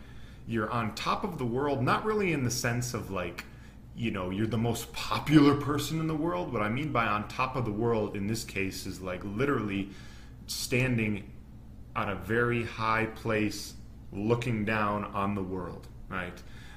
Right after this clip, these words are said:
Uh, it's a super cool feeling. For me, it kind of puts me at peace. It makes me realize how,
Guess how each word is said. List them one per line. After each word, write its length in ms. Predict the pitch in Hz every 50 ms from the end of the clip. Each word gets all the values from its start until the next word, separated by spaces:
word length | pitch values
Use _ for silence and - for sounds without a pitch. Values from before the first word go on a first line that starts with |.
| - - -
Uh, 200 | - 104 101 101
it's 140 | 107 - 113
a 40 | 113
super 300 | - - 151 147 - 135
cool 220 | - - 143 127
feeling. 360 | 127 - 127 120 117 117 117
For 200 | 107 - - 107
me, 240 | 104 110 120 127 131
it 160 | 127 123 123
kind 240 | - - 117 113 110
of 200 | 104 98 90 - - - - - - -
puts 320 | - - 135 127 - - 127
me 440 | 123 123 123 123 123 120 120 - - - - - - - - -
at 220 | 110 - - -
peace. 480 | - - - 165 190 - - - - -
It 120 | - 110 -
makes 280 | 113 113 110 113 -
me 140 | 127 123 117
realize 840 | 113 104 113 113 117 117 113 113 113 113 110 110 104 104 - - - - -
how, 400 | - 104 101 101 101 101 95 -